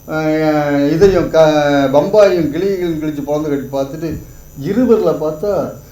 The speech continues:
அவருடைய கலை நயம் ரொம்ப அற்புதமா இருக்குங்கிற அப்படியா. அவருடைய அந்த கிராஃப்ட் இருக்கு, எங்கடா கண்டுபிடிப்பீங்க இந்த கிராஃப்ட்? எனக்கும் புரியல.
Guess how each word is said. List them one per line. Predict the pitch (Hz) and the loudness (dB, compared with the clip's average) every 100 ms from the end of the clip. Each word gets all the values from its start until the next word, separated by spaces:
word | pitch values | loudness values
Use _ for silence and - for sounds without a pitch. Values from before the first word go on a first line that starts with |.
| - - | -20 -18
அவருடைய | 202 233 196 170 139 139 196 185 - - | -2 -2 0 -2 -2 -2 -4 -6 -10 -10
கலை | 214 294 | -4 -2
நயம் | 240 156 160 202 | -2 -2 -4 -4
ரொம்ப | 131 160 220 226 | -6 -4 -2 -2
அற்புதமா | 143 165 151 143 | -2 -4 -6 -6
இருக்குங்கிற | 120 123 | -4 -4
அப்படியா. | 120 110 107 - - - - - - - - - - - | -4 -6 -10 -10 -14 -18 -20 -20 -20 -20 -20 -20 -20 -10
அவருடைய | - 254 202 175 | 4 4 4 0
அந்த | 151 - | -2 -4
கிராஃப்ட் | - 285 339 - 214 | -4 -4 -4 -8 -6
இருக்கு, | 180 151 143 127 | -4 0 -2 0
எங்கடா | 139 247 277 294 | 0 0 2 0
கண்டுபிடிப்பீங்க | 294 233 185 170 151 151 | 2 0 0 -2 -2 -4
இந்த | 139 | -4
கிராஃப்ட்? | 131 135 127 139 | -4 -4 -4 -4
எனக்கும் | 131 - 254 196 | -4 -4 -4 -4
புரியல. | 135 113 107 101 | -6 -6 -8 -10